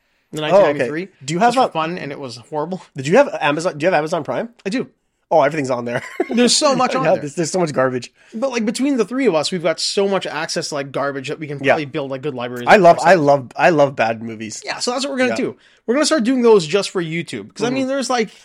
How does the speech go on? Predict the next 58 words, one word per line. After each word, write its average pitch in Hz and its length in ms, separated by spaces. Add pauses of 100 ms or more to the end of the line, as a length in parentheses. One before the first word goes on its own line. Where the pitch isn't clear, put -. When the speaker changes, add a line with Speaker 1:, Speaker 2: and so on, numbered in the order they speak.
(500)
Speaker 1:
it's 320 180
fun 311 360
to 294 100
watch 240 280
new 208 160
movies 220 300
and 190 80
talk 208 200
about 226 200
them, 254 160
but 180 140
there 240 120
is - 120
so 240 160
much 214 180
great 170 260
trash 147 440
out 175 160
there. 190 160
And 190 260
I, 190 140
I've 208 200
always 202 240
been 175 120
an 165 60
advocate 151 380
for, 156 140
like, 139 240
um, 117 420 (540)
things 170 220
like, 151 120
what 147 100
was 135 100
it? 117 180
Uh, 95 320
Lake 170 220
Placid. 127 420 (480)
How, 160 80
Speaker 2:
Yeah. 139 60
Speaker 1:
like, 156 100
Lake 170 240
Placid 160 380
Speaker 2:
You 277 80
Speaker 1:
is 208 100
Speaker 2:
love 165 220
Lake 139 260
Speaker 1:
I'm 240 180
a 247 40
Speaker 2:
Placid. - 200
Speaker 1:
firm 330 260
believer. 254 360
Speaker 2:
Yeah. 147 280 (100)
Speaker 1:
Lake 226 320
Placid 226 300
is 170 80
not 226 200
only 233 280
an 190 100